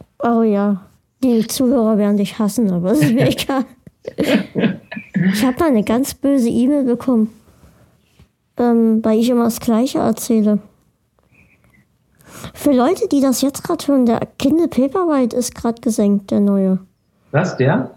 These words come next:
Speaker 1: Der Kindle Paperwhite.
Speaker 2: Ach so, im Preis.
Speaker 1: Ja.
Speaker 2: So.
Speaker 1: Gläser. Was für Gläser denn? Bunte
Speaker 2: Ich weiß
Speaker 1: Gläser.
Speaker 2: nicht.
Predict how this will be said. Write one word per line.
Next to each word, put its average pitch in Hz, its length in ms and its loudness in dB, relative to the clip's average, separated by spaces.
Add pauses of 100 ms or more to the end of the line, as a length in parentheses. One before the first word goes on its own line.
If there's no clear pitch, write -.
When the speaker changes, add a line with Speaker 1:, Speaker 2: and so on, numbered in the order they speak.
Speaker 1:
Der 220 140 2
Kindle 302 380 0
Paperwhite. 240 760 0 (520)
Speaker 2:
Ach 131 100 0
so, 95 300 -2 (300)
im 131 120 2
Preis. 110 420 0 (300)
Speaker 1:
Ja. 240 280 2 (920)
Speaker 2:
So. 101 300 -4 (680)
Speaker 1:
Gläser. 208 600 2
Was 254 200 -2
für 330 120 0
Gläser 214 400 0
denn? 180 220 0
Bunte 294 400 -2
Speaker 2:
Ich 127 100 -2
weiß - 120 -2
Speaker 1:
Gläser. 233 380 2
Speaker 2:
nicht. 220 160 -8